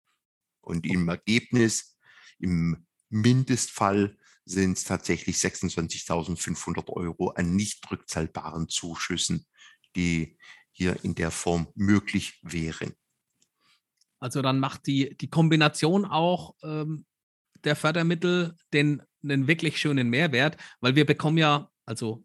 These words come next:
Speaker 2: von, auch von unseren Com-Team-Partnern in der ganzen Bundesrepublik oft zu hören, dass der Kunde sagt, „Mensch, äh, das ist so kompliziert, das geht doch auch ohne Fördermittel.“ Warum sollte ein Unternehmer hier seine Sichtweise,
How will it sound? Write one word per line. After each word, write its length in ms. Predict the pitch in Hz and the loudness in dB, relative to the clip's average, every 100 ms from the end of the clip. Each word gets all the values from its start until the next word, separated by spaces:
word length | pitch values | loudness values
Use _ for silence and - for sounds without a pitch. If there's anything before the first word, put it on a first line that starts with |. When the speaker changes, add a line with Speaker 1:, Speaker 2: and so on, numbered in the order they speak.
| _ | _
Speaker 2:
von, 260 | - 127 127 | -10 -8 -6
auch 180 | 127 - | -6 -6
von 140 | 131 | -6
unseren 460 | 127 131 120 113 - | -6 -4 -4 -4 -2
Com-Team-Partnern 1040 | 156 165 170 156 147 147 156 156 147 147 | 0 0 2 0 2 0 2 -2 0 -2
in 180 | 143 139 | -4 -2
der 140 | 135 | -2
ganzen 300 | 127 131 135 | -4 -4 -4
Bundesrepublik 680 | 139 135 143 131 131 135 - | -2 -4 -4 -4 -4 -6 -6
oft 240 | 131 - | -6 -6
zu 100 | - | -4
hören, 160 | 120 135 | -2 0
dass 140 | 127 | -2
der 100 | - | -6
Kunde 240 | - 135 131 | -6 -4 -2
sagt, 280 | 123 120 120 | -2 -2 2
„Mensch, 320 | 131 131 - - _ _ _ 135 | 2 2 -8 -20 _ _ _ -4
äh, 320 | 127 123 120 - - | 0 2 0 -4 -6
das 120 | 123 | -2
ist 40 | |
so 100 | 156 | 0
kompliziert, 600 | - 180 151 143 147 160 | 2 2 2 0 2 4
das 140 | 139 - | 2 -2
geht 120 | 156 | -2
doch 120 | 156 | 0
auch 240 | 139 - _ _ _ _ | -2 -6 _ _ _ _
ohne 260 | 131 151 160 | 2 4 4
Fördermittel.“ 600 | 139 123 117 110 104 - _ _ _ _ _ _ _ | 2 0 0 -2 -6 -10 _ _ _ _ _ _ _
Warum 360 | 123 139 170 202 | -2 4 6 6
sollte 260 | 208 202 | 4 4
ein 80 | 196 | 4
Unternehmer 640 | 190 190 175 160 202 208 | 6 6 6 6 6 4
hier 260 | 185 160 220 | 4 4 4
seine 300 | 202 165 160 | 2 2 0
Sichtweise, 800 | - - 220 - 131 123 120 101 | 0 -2 -2 -2 -2 -2 -2 -8